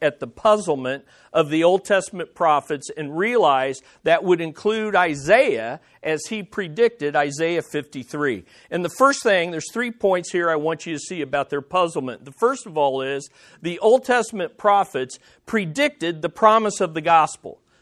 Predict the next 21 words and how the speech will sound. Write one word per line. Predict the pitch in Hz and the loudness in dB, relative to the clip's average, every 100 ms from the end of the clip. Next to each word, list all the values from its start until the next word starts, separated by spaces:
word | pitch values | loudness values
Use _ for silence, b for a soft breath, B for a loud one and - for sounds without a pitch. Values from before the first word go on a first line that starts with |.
| _ | _
That's | 190 233 | -2 -2
the | 190 | -12
first | - 240 - | -4 -4 -2
thing | 220 196 | -2 -2
you | 165 | -6
see | - 202 185 | -10 -8 -8
in | 151 | -4
verse | 151 156 - | -4 -4 -6
ten. | - 147 104 _ b b b b 151 | -6 -6 -8 _ b b b b 2
They | 214 220 | 2 2
predicted | - 233 175 262 302 - 156 131 165 _ _ _ _ | -4 -6 -4 -4 -4 -4 -6 -6 -12 _ _ _ _
the | 180 185 | -4 -2
promise | - 240 240 151 139 - - _ _ _ _ - | 4 6 4 2 -6 -10 -20 _ _ _ _ 2
of | 185 151 | 2 4
the | 180 | 6
gospel. | 214 220 214 - 143 85 _ b b b b b - | 10 10 8 0 -4 -4 _ b b b b b 0
And | 214 208 190 185 _ b b b _ _ _ _ _ _ _ _ _ | 4 4 4 -4 _ b b b _ _ _ _ _ _ _ _ _
last | 175 226 302 - | 8 8 8 2
week | 220 165 143 147 | -6 -4 -4 -8
we | 208 190 | -10 -8
saw | - 214 190 185 185 175 | 2 6 8 8 4 2